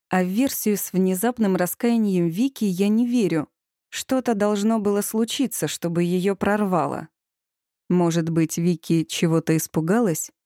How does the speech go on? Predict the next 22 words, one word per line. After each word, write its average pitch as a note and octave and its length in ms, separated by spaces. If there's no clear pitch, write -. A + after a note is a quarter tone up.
с - 160
усмешкой D#3+ 520
уточняет E3 540
Сава. D#3 440
«Чего A#3+ 320
именно?» — E3 680
иронизирую F3 760
я F#3 180
ему F3+ 280
в - 100
тон A3+ 280
и F3+ 60
залпом F#3+ 420
осушаю F#3 440
остатки - 460
вина E3+ 280
в E3+ 80
бокале. E3+ 500
На B3 100
сегодня A3 500
точно F#3 380
хватит. - 520